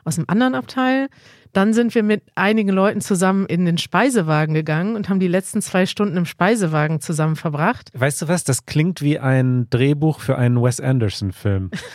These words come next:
Speaker 1: Ja.
Speaker 2: Irgendwie.
Speaker 1: Es ist einfach richtig schön gewesen. Irgendwann haben wir auch gemerkt, je mehr Leute, also dann haben dann zum Beispiel,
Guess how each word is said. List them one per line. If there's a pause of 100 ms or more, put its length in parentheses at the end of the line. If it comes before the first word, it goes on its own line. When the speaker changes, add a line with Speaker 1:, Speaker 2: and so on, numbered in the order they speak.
(360)
Speaker 1:
Ja.
Speaker 2:
Irgendwie. (380)
Speaker 1:
Es
ist
einfach
richtig
schön
gewesen. (380)
Irgendwann
haben
wir
auch
gemerkt,
je
mehr
Leute,
also
dann
haben
dann
zum
Beispiel,